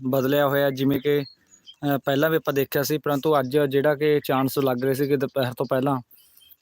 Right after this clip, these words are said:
ਮੌਸਮ ਹੈ ਜਿਹੜਾ ਉਹ ਸਾਫ਼ ਹੋ ਜਾਊਗਾ। ਫਿਲਹਾਲ ਮੌਸਮ ਸਾਫ਼ ਨਹੀਂ ਹੋਇਆ। ਅ, ਕਿਣਮਣ ਕਣੀ ਜਿਹੜੀ ਉਹ ਲਗਾਤਾਰ ਇਸ ਸਮੇਂ ਜਾਰੀ ਹੈ। ਕਈ ਇਲਾਕਿਆਂ ਦੇ ਵਿੱਚ ਮੀਂਹ ਵੀ ਜਿਹੜਾ ਦਰਮਿਆਨਾ ਪੱਧਰ ਦਾ ਪਿਆ ਤੇ ਕਿਤੇ ਕਿਤੇ ਗੜੇਮਾਰੀ ਵੀ ਜਿਹੜੀ ਹੋਈ ਆ ਰਾਤ। ਹਨੇਰੀ ਆ ਜਿਹੜੀ, ਜਿਵੇਂ ਦੱਸਿਆ ਸੀ, ਦੋ,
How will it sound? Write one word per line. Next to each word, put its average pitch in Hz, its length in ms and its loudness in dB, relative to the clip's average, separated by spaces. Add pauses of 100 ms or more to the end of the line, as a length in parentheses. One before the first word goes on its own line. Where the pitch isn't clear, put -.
(120)
ਮੌਸਮ 143 320 2
ਹੈ 143 60 4
ਜਿਹੜਾ 143 120 4
ਉਹ 147 40 2
ਸਾਫ਼ 131 300 0
ਹੋ 135 100 2
ਜਾਊਗਾ। 127 300 0 (460)
ਫਿਲਹਾਲ 151 360 4
ਮੌਸਮ 147 380 2
ਸਾਫ਼ 135 300 0
ਨਹੀਂ 147 100 2
ਹੋਇਆ। 131 240 2
ਅ, 135 580 -2
ਕਿਣਮਣ 147 320 2
ਕਣੀ 139 220 2
ਜਿਹੜੀ 139 200 0
ਉਹ 147 160 2
ਲਗਾਤਾਰ 131 440 0
ਇਸ 127 160 0
ਸਮੇਂ 135 180 -2
ਜਾਰੀ 123 340 0
ਹੈ। 139 120 0 (600)
ਕਈ 160 200 4
ਇਲਾਕਿਆਂ 156 340 2
ਦੇ 151 60 2
ਵਿੱਚ 147 160 -2
ਮੀਂਹ 143 240 2
ਵੀ 156 120 2
ਜਿਹੜਾ 143 460 4
ਦਰਮਿਆਨਾ 135 600 0 (160)
ਪੱਧਰ 139 280 0
ਦਾ 147 100 4
ਪਿਆ 131 300 2
ਤੇ 135 200 0
ਕਿਤੇ 135 220 0
ਕਿਤੇ 131 180 0
ਗੜੇਮਾਰੀ 127 480 2
ਵੀ 123 80 4
ਜਿਹੜੀ 131 160 2
ਹੋਈ 123 200 2
ਆ 127 80 2
ਰਾਤ। 123 300 0 (680)
ਹਨੇਰੀ 165 300 6
ਆ 170 100 8
ਜਿਹੜੀ, 170 220 6
ਜਿਵੇਂ 151 320 2
ਦੱਸਿਆ 156 300 2
ਸੀ, 156 140 2
ਦੋ, 147 340 6